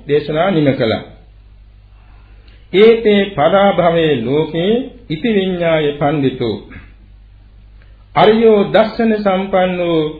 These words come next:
සලෝකං භජතේ සිවං." ඥානවන්ත පුජ්‍යලයා. ආර්ය කියන්නේ මෙතන සීලාදි ගුණ සම්පන්න වූ.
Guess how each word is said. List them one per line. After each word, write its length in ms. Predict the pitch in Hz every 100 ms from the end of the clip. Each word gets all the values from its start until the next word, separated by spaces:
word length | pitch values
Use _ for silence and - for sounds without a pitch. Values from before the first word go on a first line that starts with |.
| -
සලෝකං 680 | - 190 185 165 165 165 147
භජතේ 540 | 117 143 151 147 139 120
සිවං." 380 | - 135 104 - - - - - - - - - - - -
ඥානවන්ත 720 | 131 165 214 247 247 233 208 185
පුජ්‍යලයා. 580 | - 147 135 110 95 82 - - - -
ආර්ය 380 | 147 165 170 165
කියන්නේ 360 | 170 170 170
මෙතන 320 | 170 175 185 208 277 277
සීලාදි 640 | - 160 190 190 180 170 151
ගුණ 200 | 175 226
සම්පන්න 580 | 214 165 160 156 135 123
වූ. 220 | 117